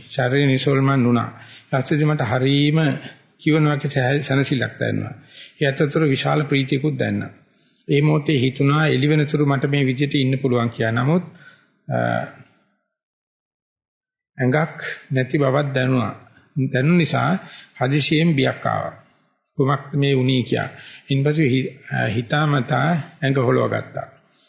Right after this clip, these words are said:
මා ගුරු උපදේශයක් කිසිදාගෙන සිටියේ නැති නිසා මේ ගැන බිය වුණා. ඉන්පසු මේ වෙනතුරු එවැනි දෙයක් ඇති වුණේ නෑ. අනුකම්පා කර ගුරු උපදේශයක් පතමි.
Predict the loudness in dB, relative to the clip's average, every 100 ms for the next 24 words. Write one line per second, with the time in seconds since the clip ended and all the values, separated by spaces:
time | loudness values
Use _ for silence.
0 | _ -20 _ -2 0 2 2 2 2 2
1 | 2 0 -2 -2 0 0 2 0 2 2
2 | 0 -2 -8 -20 _ _ -4 -4 0 0
3 | 2 0 0 2 0 0 -2 -2 -4 -8
4 | -20 -10 -2 0 2 2 2 2 2 0
5 | -4 -6 -2 0 0 0 2 2 2 2
6 | 2 2 2 2 0 0 -2 0 2 2
7 | 0 -2 -8 -20 _ _ _ _ _ -4
8 | -2 0 0 0 0 0 0 0 0 0
9 | 0 0 -2 -2 -4 -4 -6